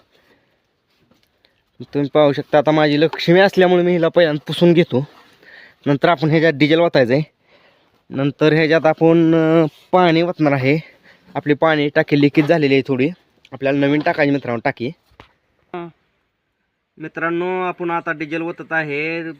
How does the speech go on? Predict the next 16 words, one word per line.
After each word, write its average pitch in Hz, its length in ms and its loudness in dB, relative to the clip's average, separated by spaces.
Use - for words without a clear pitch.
एक 151 120 -14
पाच 165 220 -4
कट 160 180 -14
राहिल्यामुळे 156 400 -4
आपण 151 220 -8
आज 151 200 -6
डिझेल 151 320 -10
थोडं 165 200 -8
आणलेलं 147 280 -6
आहे, 143 120 -6
नाहीतर 147 260 -8
आपली 147 240 -8
टाकी 151 280 -10
कायमची 143 280 -10
फुल 175 220 -8
असते. 156 320 -8